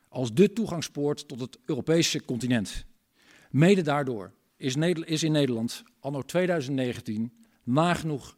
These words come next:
iedereen, nagenoeg iedereen rijker dan zijn of haar overgrootouders, grootouders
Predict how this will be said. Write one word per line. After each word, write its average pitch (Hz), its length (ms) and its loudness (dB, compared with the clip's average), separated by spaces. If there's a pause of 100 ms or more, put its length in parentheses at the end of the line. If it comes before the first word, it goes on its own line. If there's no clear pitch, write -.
(100)
iedereen, 131 520 -4 (680)
nagenoeg 151 560 -6 (240)
iedereen 156 720 0 (180)
rijker 156 640 2
dan 123 160 -4
zijn 139 420 0
of - 180 -10
haar 120 360 -4 (420)
overgrootouders, 127 920 0 (460)
grootouders 120 840 -4